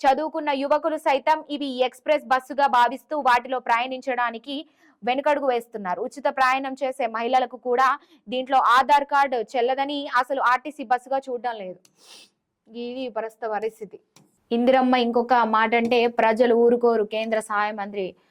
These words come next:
బండి వ్యాఖ్యలపై మినిస్టర్ పొన్నం ప్రభాకర్ ఫైర్ అవుతున్నారు. ఇక దేశం కోసం ప్రాణాలు అర్పించిన త్యాగశీలి ఇందిరాగాంధీని ఇంకొక మాటన్నా ప్రజలు ఊరుకోరని మంత్రి పొన్నం ప్రభాకర్ పేర్కొన్నారు.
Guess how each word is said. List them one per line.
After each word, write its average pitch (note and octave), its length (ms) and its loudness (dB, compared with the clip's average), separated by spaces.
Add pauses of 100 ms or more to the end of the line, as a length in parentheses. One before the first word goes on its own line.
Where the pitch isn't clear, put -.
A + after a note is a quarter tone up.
(260)
బండి G#3+ 260 0
వ్యాఖ్యలపై G#3+ 640 0
మినిస్టర్ A3 520 -6
పొన్నం G#3 240 -2
ప్రభాకర్ G3+ 440 -2
ఫైర్ G3 300 0
అవుతున్నారు. F3+ 480 -8
ఇక F3+ 300 -4 (400)
దేశం D4+ 420 4
కోసం D#4 360 2
ప్రాణాలు C#4+ 440 2
అర్పించిన C4+ 500 -2
త్యాగశీలి C4 720 0
ఇందిరాగాంధీని B3+ 1040 0 (260)
ఇంకొక C#4 340 0
మాటన్నా C4+ 640 0
ప్రజలు C#4 480 2
ఊరుకోరని C#4 640 -2
మంత్రి C4 360 -4
పొన్నం C4 380 -6
ప్రభాకర్ A#3+ 440 -2
పేర్కొన్నారు. G3+ 580 -12